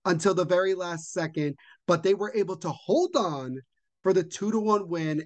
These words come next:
And for the first time in over three years, yours truly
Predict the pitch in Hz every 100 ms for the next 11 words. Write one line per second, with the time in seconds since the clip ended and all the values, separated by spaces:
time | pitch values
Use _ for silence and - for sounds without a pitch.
0 | _ 170 156 175 156 - - 233 294 -
1 | - 202 175 151 139 143 - 180 175 -
2 | 190 202 254 240 180 196 196 175 160 135
3 | 127 127 - _ _ 143 135 170 247 240
4 | - - 233 202 151 139 131